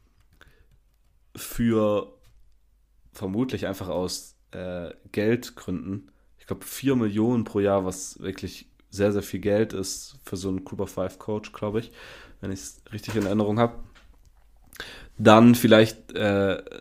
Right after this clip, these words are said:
noch eine kleinere Nachricht, ähm, ist, äh, Seth Littrell, der, der Head Coach von North Texas, ähm, ist gefeuert worden, was,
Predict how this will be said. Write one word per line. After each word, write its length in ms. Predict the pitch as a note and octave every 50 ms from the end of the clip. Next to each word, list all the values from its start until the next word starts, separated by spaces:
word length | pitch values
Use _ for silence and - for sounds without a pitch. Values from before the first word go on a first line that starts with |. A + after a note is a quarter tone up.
| G1+ - G1+
noch 300 | - G2 G#2 G2+ - -
eine 100 | G#2 G2+ F#2
kleinere 600 | - - - G#2+ G2+ G#2 A2 A2+ A#2 A2 G#2 A2
Nachricht, 800 | G#2+ G#2 G2+ G2+ G#2 G#2 - - A2 G#2 G2+ - - - - - _ _ _ _ - - - - - - - -
ähm, 360 | G#2 G2 F#2+ G2 F#2+ F#2+ -
ist, 440 | - G2+ - - - - - - -
äh, 160 | G#2+ F#2+ F#2
Seth 360 | - - - A2+ A2 - -
Littrell, 600 | G#2+ F#2+ - - - G#2+ G#2 G#2 G#2+ G#2+ A2 G#2+ - - - - - - _ _ _ _ _ -
der, 500 | - G2 F#2+ F#2+ F#2 F#2 F#2+ F#2 F2+ -
der 160 | - G#2 F#2+
Head 180 | F#2+ G#2 - -
Coach 260 | - - G2+ F#2+ -
von 200 | - - G2 G2
North 240 | G2 G2 G2 F#2+ -
Texas, 800 | - - B2 C3 C3 - - - A2 G#2+ A2 A2+ - - - - - - - - - - - _ - -
ähm, 340 | A2 G2+ G2 G2 G2 F#2+ F#2+
ist 180 | G#2 - -
gefeuert 480 | - G2 - - A2+ A2+ B2 C3 C3 -
worden, 260 | B2+ B2+ B2+ B2+ A2+
was, 380 | G2+ G2+ - - - - -